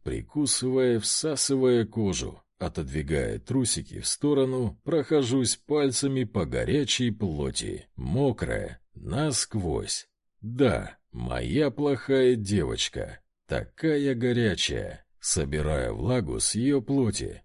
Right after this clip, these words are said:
размазываю по сладким губам и целую,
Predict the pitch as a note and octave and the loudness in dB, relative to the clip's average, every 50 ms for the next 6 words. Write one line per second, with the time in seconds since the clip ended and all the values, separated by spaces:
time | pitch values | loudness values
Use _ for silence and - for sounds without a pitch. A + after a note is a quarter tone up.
0 | _ - F2+ D2 C#2 C2 C2 F#2 B2 C#3+ D3 C#3+ B2 B2+ C3+ C3 C3+ C3+ C3 A2 | _ -6 -4 -2 -2 -2 -2 -2 -2 0 0 0 0 0 2 2 2 2 0 0
1 | - B2 A2+ - - A#2+ A#2 A2 G#2+ - - E2+ C#2+ C2 B1 - C2 C#2 E2 G#2+ | 0 0 0 0 0 0 0 0 -2 -2 -4 -6 -6 -6 -4 -4 -6 -4 -2 0
2 | C#3 C#3 C3 B2 - - - C#3 B2+ - - A#2+ A#2 G#2 F#2 D#2+ C#2 A#1+ - - | 0 0 0 -2 -6 -4 -4 -4 -2 0 -2 0 0 0 0 0 0 -2 -4 -6
3 | A1 | -10